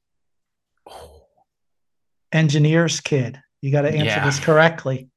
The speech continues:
Speaker 2: <laughs>
Speaker 1: Uh, yes. Um, um, probably I would say interior. And the reason I say that is I understand one of them and it is not interior, right?
Speaker 2: Got it.
Speaker 1: Uh, one of them, I understand what they're doing. The other one is just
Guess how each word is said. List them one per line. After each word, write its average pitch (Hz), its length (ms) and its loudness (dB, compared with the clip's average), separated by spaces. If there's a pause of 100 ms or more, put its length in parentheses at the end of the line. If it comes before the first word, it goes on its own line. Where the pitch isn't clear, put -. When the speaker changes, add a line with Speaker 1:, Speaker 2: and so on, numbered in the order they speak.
(200)
Speaker 2:
<laughs> 254 120 2 (320)
Speaker 1:
Uh, 120 320 2
yes. 101 480 -6 (840)
Um, 120 540 2 (460)
um, 123 380 -2
probably 175 680 -2
I 123 180 -2
would 131 180 -4
say 120 280 -6
interior. 151 800 -10 (760)
And 113 160 -4
the 113 60 -4
reason 127 340 -4
I 117 60 -2
say 110 240 -8
that 110 160 -4
is 107 120 -10
I 104 80 -4
understand 104 640 -8
one 101 140 -6
of 107 100 -10
them 147 200 -6
and 113 100 -4
it 101 80 -4
is 101 140 -6
not 90 240 -2
interior, - 540 -16 (680)
right? 90 180 -2
Speaker 2:
Got 87 80 -8
it. - 160 -20 (380)
Speaker 1:
Uh, 92 360 0 (180)
one 127 220 -2
of 139 60 0
them, 127 180 0
I 104 140 -2
understand 98 760 -8 (200)
what 101 260 -6
they're 92 140 -4
doing. 87 420 -6
The 92 140 -6
other 110 240 -2
one 101 300 -4
is 98 260 -10
just - 320 -10